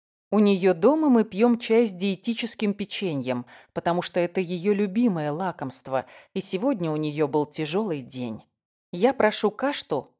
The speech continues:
приготовить мне пасту из мёда и имбиря, чтобы успокоить першение в горле. Мама молча прислушивается, а потом говорит:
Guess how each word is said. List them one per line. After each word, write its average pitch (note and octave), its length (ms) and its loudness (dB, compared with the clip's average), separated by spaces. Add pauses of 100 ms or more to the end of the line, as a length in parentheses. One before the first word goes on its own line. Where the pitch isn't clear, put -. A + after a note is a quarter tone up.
приготовить G3+ 640 2
мне G3+ 220 2
пасту C4 480 -2
из G#3+ 200 0
мёда G3 320 2
и G3+ 300 -4
имбиря, E3+ 500 2 (260)
чтобы D#3+ 340 -2
успокоить F#3 600 -2
першение E3+ 540 -4
в D3+ 80 -10
горле. B2 520 -10 (840)
Мама E3+ 280 -2
молча E3+ 400 -2
прислушивается, E3 1000 -4 (400)
а F3 80 0
потом A3 340 0
говорит: F3+ 440 -2